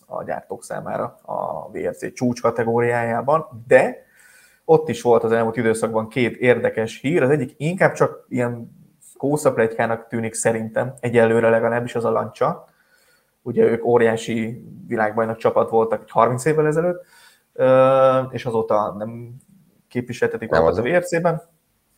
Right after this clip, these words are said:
Speaker 1: Igen, tehát nincsenek ott. A másik pedig a Subaru visszatérése, ami azért lenne érdekes, mert ugye a Subarunak az egyik fő tulajdonosa, részvényese az a Toyota, ami jelen pillanatban ott van, és hát ugye uralja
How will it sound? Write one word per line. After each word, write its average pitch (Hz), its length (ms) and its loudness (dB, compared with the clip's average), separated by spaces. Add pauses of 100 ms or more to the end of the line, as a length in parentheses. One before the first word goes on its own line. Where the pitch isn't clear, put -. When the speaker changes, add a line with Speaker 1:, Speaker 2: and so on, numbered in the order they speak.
(140)
Speaker 1:
Igen, 143 300 2
tehát 120 140 -2
nincsenek 123 400 -2
ott. 160 160 6
A - 60 0
másik 196 340 0
pedig 127 180 0
a 123 40 -2
Subaru 123 400 4
visszatérése, 120 680 2
ami 123 140 2
azért 156 280 2
lenne 110 240 -2
érdekes, 120 520 -2
mert 120 180 -6
ugye 117 160 -2
a 113 40 0
Subarunak 117 520 0
az 117 80 0
egyik 117 260 -2
fő 120 420 0 (340)
tulajdonosa, 117 580 4
részvényese 117 500 0
az 127 80 2
a 123 100 2
Toyota, 120 540 0
ami 110 240 -6
jelen 110 220 -2
pillanatban 107 540 -4
ott 101 180 -6
van, 107 200 -4
és 104 120 -14
hát - 160 -10
ugye 98 220 -6
uralja 98 540 -2